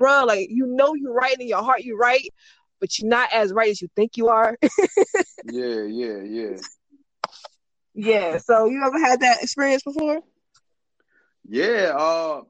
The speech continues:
Speaker 2: well, me, I'm, I like to debate. So when I debate, I'm passionate about, I'm passionate about what I'm saying. I'm a debating ass dude. And then on top of that, even if, like,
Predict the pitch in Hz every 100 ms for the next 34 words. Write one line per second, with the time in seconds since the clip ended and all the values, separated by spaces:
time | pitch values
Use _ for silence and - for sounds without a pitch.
0 | _ _ _ - 151 143 123 120 156 226
1 | 202 160 123 101 _ - 151 165 127 _
2 | _ _ _ 131 165 190 170 123 113 98
3 | 98 147 120 _ 120 110 117 110 104 95
4 | 135 131 104 117 - 127 127 117 110 101
5 | 98 - _ 95 98 - 117 127 113 98
6 | 92 95 - 95 90 - - 123 95 82
7 | _ _ _ _ - 123 117 101 90 120
8 | 120 110 104 98 98 101 135 123 98 104
9 | 107 123 117 107 147 151 147 120 110 156
10 | 156 151 151 143 - _ _ _ _ _
11 | _ _ _ _ _ _ _ _ _ -
12 | 139 127